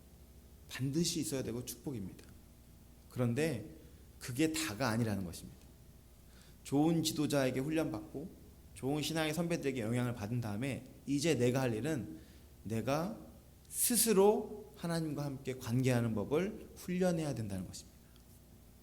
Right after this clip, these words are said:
전에는 누군가가 도와줘야 예배할 수 있었고, 전에는 누군가가 옆에서 협력해줘야 기도할 수 있었고,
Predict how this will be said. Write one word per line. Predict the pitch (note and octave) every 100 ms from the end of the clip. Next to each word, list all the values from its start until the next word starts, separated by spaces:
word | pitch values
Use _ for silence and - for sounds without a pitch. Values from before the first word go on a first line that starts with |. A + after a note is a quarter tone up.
| - - - - -
전에는 | - C#3 D#3+ E3 C#3+
누군가가 | C3 D#3+ D#3 D3
도와줘야 | C3+ C#3+ D3 D3 C#3+
예배할 | B2 A#2+ B2+
수 | B2+
있었고, | A#2+ - G#2 B2 A#2 G2 - - - - -
전에는 | C3 C#3+ D3+ C3
누군가가 | B2 D3 C#3 C#3+
옆에서 | B2 B2+ B2 C#3+ F3 - - - - -
협력해줘야 | - G3+ G#3+ G#3 D3 C#3
기도할 | C#3 B2+ C3+ B2+
수 | A#2
있었고, | - F2+ - G#2